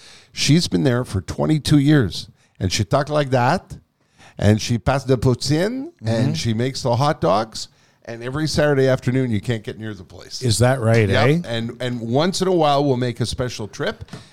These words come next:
Speaker 1: And she was the one who explained to us the hot dogs are not quite the same because of the all-beef wieners.
Speaker 2: Okay.
Speaker 1: So.
Speaker 2: Let me say this about the French thing. I've lived here now for thirty-seven years, and I cannot think of a single instance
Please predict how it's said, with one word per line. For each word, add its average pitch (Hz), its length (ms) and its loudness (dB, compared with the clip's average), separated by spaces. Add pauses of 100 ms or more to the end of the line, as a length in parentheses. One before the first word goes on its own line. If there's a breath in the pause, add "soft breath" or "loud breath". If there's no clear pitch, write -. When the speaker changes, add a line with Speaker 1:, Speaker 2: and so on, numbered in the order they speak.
(100)
Speaker 1:
And 104 160 -4
she 139 200 0
was 156 160 2
the 147 80 0
one 123 160 -2
who 120 120 -2
explained 131 440 -6
to 101 140 0
us 107 280 -6 (500 soft breath)
the 104 180 2
hot 160 220 0
dogs 151 300 0
are 107 80 0
not 113 380 -2
quite 135 280 -4
the 113 100 -6
same 110 340 -4
because 95 280 -6
of 87 80 -10
the 90 120 -6
all-beef 80 400 -10
wieners. 65 360 -20 (100)
Speaker 2:
Okay. 85 260 -10 (440 loud breath)
Speaker 1:
So. - 60 -20 (400 loud breath)
Speaker 2:
Let 175 120 4
me 254 100 4
say 220 240 6
this 147 260 6
about 117 240 4
the 104 100 -4
French 113 380 -2
thing. 95 240 -6
I've 170 220 0
lived 185 240 2
here 139 180 2
now 117 220 2
for 98 160 -4
thirty-seven 120 880 0
years, 98 580 -4 (440)
and 104 420 -8
I 135 200 -2
cannot 147 380 -4
think 135 280 -4
of 101 100 -2
a 95 60 -4
single 196 560 0
instance 135 680 -2